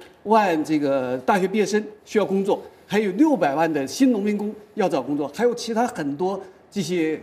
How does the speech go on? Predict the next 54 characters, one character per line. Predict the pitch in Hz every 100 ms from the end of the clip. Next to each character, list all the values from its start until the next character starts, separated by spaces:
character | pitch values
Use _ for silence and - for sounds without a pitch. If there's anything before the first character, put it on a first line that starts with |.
| -
呃， | - -
这 | 151 202
个， | 165 151
这 | 151
个 | 185
就 | 165 240 208
业 | 196
的 | 160
压 | 143 196
力 | 196 147
非 | - 285
常 | 240 147
非 | 156
常 | 143
之 | -
大。 | 151 - - _ _
他 | 254
要 | 294 226
治 | 190 - 269
理 | 170
雾 | 208
霾， | 147 143
要 | 202
把 | 190 185
很 | - 190 147
多 | 151 220
的 | 190 -
工 | 202 226
厂 | 147 165
砍 | 160 117 113
掉， | 151 -
这 | 180
个 | 156 151 143 - -
低 | 220 220
能 | 180 156
的、 | 175
这 | 139 156
个 |
高 | - 196 190
耗 | 190 214 160 147
的 | 151
这 | 131 139
些， | 151 139
这 | 131 143
个 | 131 - -
砍 | - 143 120
掉， | 156 - - _
砍 | - 202 175
掉 | 269 214
就 | 247
必 | - 269
须 | 233
影-， | 202 170 -
就 | 277